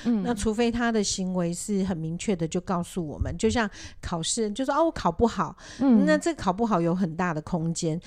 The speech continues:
Speaker 2: 有的人他对自己的标准可能是觉得我只要没有一百分我就叫考不好，
Speaker 1: 嗯。
Speaker 2: 那有的人会觉得，啊，我考不好就是零分才考不好啊，能及格就已经算很好，OK。
Speaker 1: 嗯。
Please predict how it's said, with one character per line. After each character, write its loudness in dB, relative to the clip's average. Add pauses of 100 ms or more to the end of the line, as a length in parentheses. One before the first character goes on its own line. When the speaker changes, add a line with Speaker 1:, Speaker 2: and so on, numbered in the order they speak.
(140)
Speaker 2:
有 2
的 2
人 2
他 0
对 4
自 -6
己 -2
的 2
标 2
准 -2
可 -4
能 -2
是 -6
觉 -2
得 -2 (260)
我 2
只 0
要 4
没 2
有 4
一 2
百 -2
分 -2
我 -2
就 -4
叫 -2
考 -8
不 -8
好， -8 (140)
Speaker 1:
嗯。 0
Speaker 2:
那 4
有 10
的 8
人 6
会 2
觉 4
得， 6 (460)
啊， -6
我 0
考 4
不 4
好 6
就 -2
是 0
零 4
分 2
才 2
考 2
不 0
好 2
啊， 0 (320)
能 2
及 -2
格 4
就 0
已 2
经 2
算 2
很 0
好， -4
OK。 0
Speaker 1:
嗯。 -8